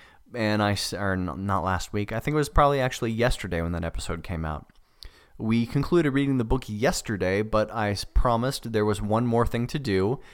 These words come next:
and we are going to do that. In the, um, the ebook, and I think the paperback versions of Nailgun Messiah, which you can get, uh, from various retailers,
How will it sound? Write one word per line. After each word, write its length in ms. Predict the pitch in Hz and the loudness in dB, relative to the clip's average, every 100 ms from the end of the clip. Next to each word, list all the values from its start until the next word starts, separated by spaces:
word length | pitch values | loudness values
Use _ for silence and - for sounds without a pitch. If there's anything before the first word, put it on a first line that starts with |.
| - - | -20 -20
and 340 | - 110 113 113 | -6 -2 0 2
we 180 | 113 123 | 0 0
are 240 | 113 104 | 2 2
going 260 | 101 98 95 | 2 0 -2
to 100 | 110 | -4
do 200 | 151 202 | -2 0
that. 340 | 87 69 - - - - - - | 0 -4 -8 -14 -20 -20 -20 -6
In 340 | 127 127 123 | -2 0 0
the, 540 | 123 123 120 117 117 - | 0 0 2 2 0 -2
um, 500 | 117 104 101 101 104 | 0 2 2 0 -4
the 360 | 139 120 156 151 | -6 -6 -2 -2
ebook, 400 | 160 170 160 - | 0 -2 -2 -14
and 220 | - 123 | -6 -2
I 60 | 120 | 0
think 200 | 143 185 | 0 -2
the 60 | - | 0
paperback 540 | - 156 143 110 104 | -2 0 0 0 0
versions 340 | 107 101 107 | -2 0 -2
of 80 | 95 | -2
Nailgun 400 | 101 98 101 95 | 0 0 0 0
Messiah, 480 | 95 - 101 92 95 | -2 -2 0 0 -2
which 220 | 95 - | -4 -8
you 80 | 104 | -10
can 160 | 104 98 | -6 -4
get, 280 | 95 92 | -2 -4
uh, 220 | - 98 87 | -4 -4 -4
from 180 | - | -6
various 380 | 92 95 95 92 | -4 -2 -2 -2
retailers, 720 | 95 95 101 92 90 92 - | -4 -4 -2 -2 -2 -4 -8